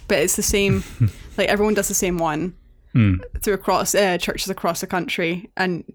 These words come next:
Speaker 1: yeah, it's just, there's a drama every day, and then there's, like, play, like, a play time, and then there's, like, crafts, you know, all that stuff.
Speaker 2: Yeah.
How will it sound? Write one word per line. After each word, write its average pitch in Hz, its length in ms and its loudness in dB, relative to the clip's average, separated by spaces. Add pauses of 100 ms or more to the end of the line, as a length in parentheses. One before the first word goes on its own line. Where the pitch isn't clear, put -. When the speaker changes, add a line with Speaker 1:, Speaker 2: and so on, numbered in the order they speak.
Speaker 1:
yeah, 185 280 0
it's - 140 -6
just, - 140 -8
there's 190 160 0
a 185 60 0
drama 170 420 0
every 180 220 -2
day, 160 320 -2
and 170 100 -4
then 170 120 0
there's, 170 180 -4
like, - 160 -6
play, 165 260 -2
like, 160 160 -2
a - 140 -2
play 170 260 -4
time, 175 200 -2
and 175 100 0
then 170 80 -2
there's, 175 180 -4
like, 160 320 -6 (420)
crafts, - 560 -4
you 208 80 0
know, 170 140 0
all 165 140 -2
that 156 240 -4
stuff. - 240 -8 (260)
Speaker 2:
Yeah. 80 320 2